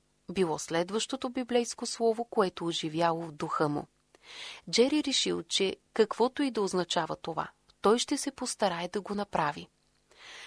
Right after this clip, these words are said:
Първата възможност, която му се отдала, била две седмици по-късно.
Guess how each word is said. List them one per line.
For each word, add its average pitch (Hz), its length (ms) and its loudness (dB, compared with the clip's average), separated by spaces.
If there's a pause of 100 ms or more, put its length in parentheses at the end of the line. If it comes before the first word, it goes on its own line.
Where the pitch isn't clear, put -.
(160)
Първата 311 380 6
възможност, 240 640 2
която 208 380 2
му 175 160 0
се - 160 -2
отдала, 220 640 2
била 170 360 -2
две 180 280 2
седмици 285 580 -2
по-късно. - 640 -6